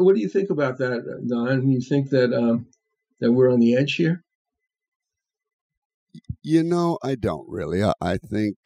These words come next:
Speaker 2: uh, we're not on the edge. I think the media kind of makes it look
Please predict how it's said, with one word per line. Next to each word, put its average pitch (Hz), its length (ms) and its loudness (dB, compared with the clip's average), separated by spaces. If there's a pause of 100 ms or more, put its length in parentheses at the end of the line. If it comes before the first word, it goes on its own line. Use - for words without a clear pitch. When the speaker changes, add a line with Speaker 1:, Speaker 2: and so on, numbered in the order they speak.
Speaker 2:
uh, 101 140 0
we're 104 140 0
not 113 260 0
on 110 140 -2
the 110 180 0
edge. 95 400 -4
I 80 180 -2
think 87 220 -6
the - 100 -6
media 92 480 -2
kind 87 320 -6
of 78 180 -6 (560)
makes 87 340 -4
it 90 120 0
look 60 200 -12